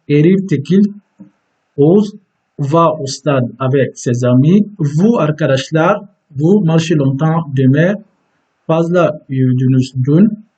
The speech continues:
E, yarın fazla yürü-, yü-, e, yürüyeceksiniz. Vous, vous allez marcher longtemps demain. Yarın fazla yürüyeceksiniz. Bu şekilde arkadaşlar.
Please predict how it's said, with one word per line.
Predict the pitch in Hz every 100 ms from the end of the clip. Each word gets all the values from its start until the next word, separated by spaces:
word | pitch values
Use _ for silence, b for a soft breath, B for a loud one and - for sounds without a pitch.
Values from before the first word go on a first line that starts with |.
| _ _ _
E, | 139
yarın | 135 160 170 160 131
fazla | 139 135 135
yürü-, | 123 117 120 120
yü-, | 127 123
e, | 127
yürüyeceksiniz. | 123 123 127 123 127 - 127 170 208 - 139 127
Vous, | 160 220 - _ _ _ _ _ _ _ _ _ _
vous | 139 156 156
allez | 165 185 190
marcher | 160 151 - 147 127
longtemps | 131 135 139 139 120 - _
demain. | 131 127 120 135 165 196 - _ _ _ _
Yarın | 131 139 151 156
fazla | - 139 143 147 160 - _
yürüyeceksiniz. | 127 123 123 123 123 120 135 202 202 - _ _ _ _ _ _ _ _ 160
Bu | 202
şekilde | 185 147 135 131
arkadaşlar. | 165 120 - 123 123 120 110